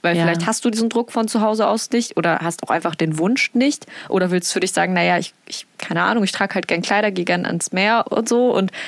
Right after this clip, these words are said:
Speaker 1: traust dich aber nicht, das Leuten zu sagen. Und, ähm, was halt auch heftig ist, also das hab ich auf jeden Fall erlebt, es gab einen Moment in der Koranschule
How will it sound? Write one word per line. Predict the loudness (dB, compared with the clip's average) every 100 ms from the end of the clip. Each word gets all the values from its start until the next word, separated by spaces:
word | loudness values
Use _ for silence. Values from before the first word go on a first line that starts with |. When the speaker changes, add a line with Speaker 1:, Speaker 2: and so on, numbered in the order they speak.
| -8
Speaker 1:
traust | -2 -2 -2
dich | -4
aber | 0 0
nicht, | 0
das | -2 0
Leuten | 0 0
zu | -2
sagen. | 0 2 2 0 -4 -8 -20 -8 0
Und, | 0 2 0 0
ähm, | 0 2 2 0 -2
was | -2 0 0
halt | 0
auch | 0
heftig | -2 -2 -4 0
ist, | -2 0
also | -2 -2
das | -4
hab | -4
ich | -2 0
auf | -2
jeden | -2
Fall | 0
erlebt, | 0 2 0 -4 -20 -20 -20 -20 -20 _ _ -10 -10 -12 _ -20 -20 -20 _ -10
es | -4
gab | 0 2 2
einen | 0 0 2
Moment | 2 2 2 0 -2
in | 0
der | 2 0
Koranschule | 0 0 0 -2 0 2 2